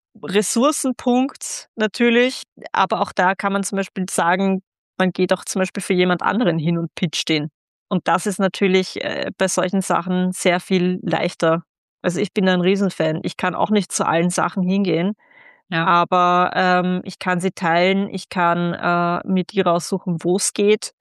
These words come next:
Speaker 1: und versuch das halt auch tatsächlich, dass ich zumindest sag, ich schaffe so im Monat vier Veranstaltungen und da geh ich dann auch hin, schau mir das an, bin da auch schon noch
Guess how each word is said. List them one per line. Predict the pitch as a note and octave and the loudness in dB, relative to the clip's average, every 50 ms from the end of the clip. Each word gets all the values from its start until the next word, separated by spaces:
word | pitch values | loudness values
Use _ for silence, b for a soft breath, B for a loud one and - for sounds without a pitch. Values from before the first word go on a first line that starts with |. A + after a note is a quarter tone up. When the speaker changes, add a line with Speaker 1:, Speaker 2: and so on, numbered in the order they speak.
| _ | _
Speaker 1:
und | - - G3 G3 F#3+ - | -2 0 2 2 2 0
versuch | - G#3+ - - G#3 G3+ - | -2 -4 -2 0 -2 -2 0
das | - A3 G#3 - - | 0 -2 -2 0 0
halt | G3+ G3 G3+ - | 0 0 0 2
auch | - - F#3 G3 G3+ - | 2 2 2 2 2 -2
tatsächlich, | - - G3 - - G3+ G3 G3 - - G#3 G#3 G#3 - - - - _ _ | -8 -14 -12 -6 -2 -2 -2 0 0 -2 -2 -2 -2 -4 -10 -16 -16 _ _
dass | - G3+ F#3 - | -2 -2 -2 -4
ich | G3+ - | -8 -10
zumindest | - - G#3 F#3+ G3 F#3+ G3 F#3+ - | -6 -2 -2 0 2 2 0 0 0
sag, | - G3 F#3 F#3+ F#3+ - - - - _ _ | 0 2 2 0 0 -4 -8 -16 -18 _ _
ich | - G3+ G3 F#3 - - - - - - - - - _ _ _ _ _ _ _ _ _ _ _ - | -4 -4 -4 -4 -6 -10 -16 -16 -18 -20 -20 -20 -20 _ _ _ _ _ _ _ _ _ _ _ -6
schaffe | F#3 - - - F#3 F#3 G3 - - - G#3+ G3+ G3 G3 G3 G3 G3 - - _ | -4 -2 0 2 2 2 0 0 0 2 4 4 6 6 6 4 2 0 -2 _
so | - F#3+ - G3+ G3 | -10 -6 -2 0 0
im | G3 F#3+ | 0 2
Monat | F#3 F#3 F3+ F#3+ F#3+ F#3+ F#3+ F#3+ F#3+ - - - - _ _ | 0 0 0 0 2 2 2 2 0 -2 -6 -16 -20 _ _
vier | - - - - - G#3+ A3 G#3+ | -20 -20 -18 -8 -2 0 0 2
Veranstaltungen | G3 G#3+ E3 E3 F3+ A3 - - - A3 G3+ G3+ F#3+ - A3 G3 G3+ G#3 G#3 G#3 G3+ G#3 G#3+ A3 _ _ _ _ _ | 2 2 2 2 2 0 -2 0 2 2 2 2 0 -2 -4 -4 -2 -2 -2 -2 -2 -4 -4 -6 _ _ _ _ _
und | - G3 - | -14 -6 -2
da | G#3 G3 | -2 -2
geh | - - G3 G3 | 0 -2 -2 -2
ich | G3 - | -2 -2
dann | - G3 F#3+ F#3 | 0 0 0 0
auch | F#3 - | 0 -2
hin, | - - G3 G3 G3 G3+ G3+ G3+ G3+ G3 F#3+ _ _ _ _ _ _ _ _ _ _ _ _ - A#2+ - | -4 -4 -2 -2 0 0 0 -2 -2 -4 -6 _ _ _ _ _ _ _ _ _ _ _ _ -18 -14 -4
schau | - G3+ F3+ F3+ | 0 2 2 2
mir | G3 G3+ | 2 2
das | F3+ F#3+ F#3+ - | 0 0 0 0
an, | - - F3+ F3+ F#3 F#3+ G3 G3 G3 G3 G3 F#3 - | 0 2 2 4 2 2 -2 -2 -4 -4 -6 -4 -2
bin | - G#3 G3+ G3 | 0 0 0 2
da | E3+ F3 D#3 E3+ | 2 2 2 2
auch | F#3+ | 0
schon | - - G#3+ G#3+ | 0 0 0 0
noch | G#3+ - | 0 -2